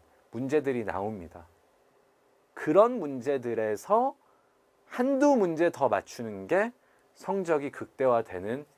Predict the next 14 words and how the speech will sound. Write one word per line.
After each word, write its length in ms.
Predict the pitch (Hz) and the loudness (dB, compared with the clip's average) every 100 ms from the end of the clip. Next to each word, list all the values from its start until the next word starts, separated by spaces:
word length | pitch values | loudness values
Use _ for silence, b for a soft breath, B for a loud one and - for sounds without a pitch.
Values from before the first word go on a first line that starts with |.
| _ _ | _ _
시작점이에요. 840 | - - - 175 - 90 80 76 _ _ _ _ _ _ _ _ _ _ - | -16 -4 -2 -2 -4 -8 -10 -18 _ _ _ _ _ _ _ _ _ _ -4
그럼과 580 | 139 170 220 226 220 - | 4 6 6 4 2 2
동시에 460 | - 120 120 147 151 | -6 -8 -8 -4 -4
한두 280 | 180 226 240 | -4 -4 -2
문제 180 | 208 | 0
맞추기 340 | 135 107 - 139 | 0 0 -4 -6
시작하면서 680 | 160 156 147 123 120 190 196 b b | -6 -6 -6 -6 0 0 -2 b b
기본 260 | - 151 170 | -4 -2 -2
실력 320 | 151 143 131 | 0 0 0
채워지잖아요. 680 | - 196 135 113 107 165 - b b _ | 0 0 0 -2 -2 -4 -8 b b _
기본 260 | 165 208 | 0 0
실력 280 | 196 196 131 | 0 2 2
올라감에 480 | 127 165 160 123 135 | 4 4 4 -2 -2
따라 420 | - 143 135 | 2 4 4